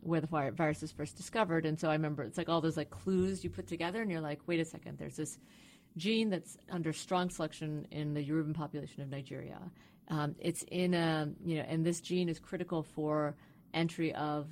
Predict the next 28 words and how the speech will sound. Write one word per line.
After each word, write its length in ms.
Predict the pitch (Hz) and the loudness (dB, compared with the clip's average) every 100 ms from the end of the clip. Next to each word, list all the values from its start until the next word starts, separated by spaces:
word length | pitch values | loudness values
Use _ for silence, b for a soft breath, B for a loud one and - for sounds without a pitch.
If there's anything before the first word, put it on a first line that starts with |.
| 180 | -12
Lassa 440 | - 143 147 - 151 | -8 -2 -2 -2 -2
virus, 560 | 139 127 - - - - | -2 -2 -4 -8 -12 -8
a 80 | 170 | -2
virus 600 | 160 156 151 156 - - b b b - | 2 2 2 0 -4 -14 b b b -4
that 140 | 151 | -2
is 160 | 143 139 | 0 -2
deadly 600 | 135 - 165 160 151 139 - | -4 0 2 2 0 0 -4
and 360 | 143 143 143 - | -4 -2 -4 -4
is 320 | 170 151 151 | -6 -4 2
named 340 | 160 175 170 | 4 6 6
after 260 | 160 151 147 | 4 0 -4
a 40 | |
city 300 | 147 151 147 - | -8 -8 -8 -4
in 140 | 170 | 0
Nigeria. 720 | 165 147 - 78 80 - - 165 | 2 0 -2 -6 -6 -8 -8 -10
Could 240 | - 196 185 | -4 0 0
it 160 | 160 | 0
be 280 | 156 147 180 | -2 0 0
that 380 | 170 131 135 - b b b - - | -2 -4 -4 -8 b b b -14 -6
this 540 | 143 160 160 - - - - | 2 2 2 -2 -8 -16 -14
variant 540 | 165 170 180 170 151 147 | -4 0 2 2 0 -4
has 120 | 147 | -6
become 260 | 160 165 147 | -6 -6 -6
so 140 | 135 | -8
common 420 | - 185 175 147 143 | -4 0 0 -2 -4
because 500 | 147 147 135 143 - | -6 -6 -6 -8 -10
it 140 | - | -14
somehow 680 | - 165 160 151 143 139 | -6 -4 -2 -2 -4 -4